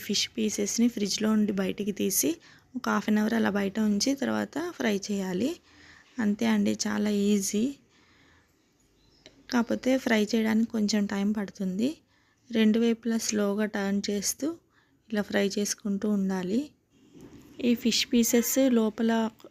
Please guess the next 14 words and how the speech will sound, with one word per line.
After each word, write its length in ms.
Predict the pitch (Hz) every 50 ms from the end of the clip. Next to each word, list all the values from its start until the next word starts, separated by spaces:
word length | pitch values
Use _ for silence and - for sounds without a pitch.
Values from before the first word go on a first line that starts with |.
| _ - 220 208 202
బాగా 200 | 202 202 208 220 -
ఫ్రై 160 | - - 202 202 202 208
అవ్వడానికి 460 | 202 196 202 202 208 196 196 - - - -
కొంచెం 240 | 226 208 208 - 208 190
ఎక్కువ 200 | 190 - - 208 196 -
టైం 160 | 208 202 196 190
పడుతుంది 400 | 190 185 185 - - 208 190 190 185 -
కాబట్టి 400 | 202 185 190 190 185 - - 285 294 - - - - - - - - - - 262
అలా 160 | 220 208 214 214
స్లోగా 400 | - - 208 202 202 202 196 220 208 -
టర్న్ 240 | 214 202 202 202 202 196
చేస్తూ 320 | 202 196 196 - - - 247 247 240 226
కాల్చుకుంటూ 580 | 202 196 190 190 - - - 196 196 196 208 202 196
ఉండాలి. 400 | 190 185 190 185 185 180 226